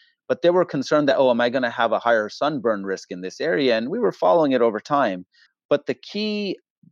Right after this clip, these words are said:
tool that we used was the Woods lamp to be able to say, "Oh, look, your pigment is actually starting to even back out, and now you're back to normal." And it was really, um, not only essential for the visit, but it was essential in reassuring the patient that, "Look,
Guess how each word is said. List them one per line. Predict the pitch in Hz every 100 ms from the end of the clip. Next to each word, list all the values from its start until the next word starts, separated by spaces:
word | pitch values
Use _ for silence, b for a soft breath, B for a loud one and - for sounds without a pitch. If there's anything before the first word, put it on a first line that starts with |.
| _
tool | - 247 208
that | 123 131
we |
used | 131 190 135 120
was | 113
the | 120
Woods | 117 233 180
lamp | 113 104 90
to | -
be | 117 131
able | 143 143 131
to | 123
say, | - 127 117
"Oh, | 165 175
look, | 147 151 226 -
your | 123
pigment | - 185 185 151
is | 131
actually | 139 - 117
starting | - 131
to | 120 -
even | 135 131
back | 113 113 113
out, | 131 131 123
and | 120
now | 131
you're | 139 117
back | 117 117 -
to |
normal." | 104 131 160 151 139 131
And | 98 98 b b -
it |
was | 151 135
really, | 135 196 233 175 151 -
um, | 131 120 110
not | 139 175
only | 175 151 139 123
essential | 113 - 135 135 113
for | - 104 104 101
the | 90 92
visit, | 92 208 170 104 -
but | 131
it |
was | 123
essential | 117 - 185 170 123
in | 107
reassuring | 139 123 - 139 139
the | 117
patient | - 120 110
that, | 107 87
"Look, | 170